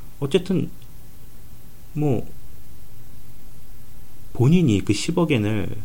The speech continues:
차지할 수도 있는 그런 상황에서 이제 도덕적인 딜레마에 빠지게 되는, 아무튼 뭐, 어, 굉장히 흥미로운 소설이었고, 어, 책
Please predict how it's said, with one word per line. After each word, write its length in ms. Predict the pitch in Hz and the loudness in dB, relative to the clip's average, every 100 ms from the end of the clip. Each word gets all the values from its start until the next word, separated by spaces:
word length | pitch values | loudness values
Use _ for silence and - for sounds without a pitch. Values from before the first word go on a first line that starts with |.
| - - - | -2 -4 -2
차지할 360 | - 175 185 | -2 2 2
수도 180 | 175 - | 2 2
있는 180 | 87 104 | 2 2
그런 180 | 98 98 | 0 0
상황에서 680 | - 135 113 87 117 98 85 - - - - - | 2 2 2 2 0 0 0 -2 -2 -2 -2 0
이제 120 | 82 | -2
도덕적인 600 | - 104 107 - 98 92 | 2 4 4 4 0 0
딜레마에 420 | 85 90 92 85 82 | 0 -2 0 -2 -2
빠지게 340 | - - 90 | -4 -2 -2
되는, 240 | 85 78 82 | -2 -4 -4
아무튼 420 | 92 117 - 131 | -2 -2 0 0
뭐, 280 | 117 113 113 - - - - - - - | 2 0 -2 -6 -6 -6 -6 -6 -6 -6
어, 640 | 113 104 101 98 92 92 123 131 139 - - | -4 -2 0 0 0 0 0 0 -2 0 4
굉장히 320 | 131 135 123 | 4 4 4
흥미로운 420 | 135 143 123 98 | 4 2 2 0
소설이었고, 840 | - - 107 92 85 - 101 87 - | 0 0 2 2 0 2 2 2 -2
어, 420 | 90 82 82 85 - - - - - - - - - - - | -2 -2 -2 -4 -4 -4 -4 -4 -4 -4 -4 -4 -4 -6 -4
책 240 | - 156 | 0 0